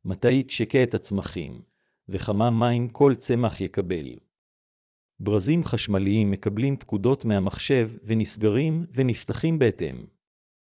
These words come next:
וסתי לחץ מווסתים את זרם המים כדי למנוע נזק למערכת ההשקיה.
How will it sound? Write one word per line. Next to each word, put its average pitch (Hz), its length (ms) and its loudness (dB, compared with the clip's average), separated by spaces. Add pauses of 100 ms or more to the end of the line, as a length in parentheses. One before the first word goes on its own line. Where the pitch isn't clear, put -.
(420)
וסתי 107 320 0
לחץ 90 440 0
מווסתים 98 560 -2
את 107 100 -2
זרם 120 300 2
המים 104 520 2
כדי 104 240 2
למנוע 104 400 2
נזק 120 420 0
למערכת 107 600 0
ההשקיה. 85 580 -2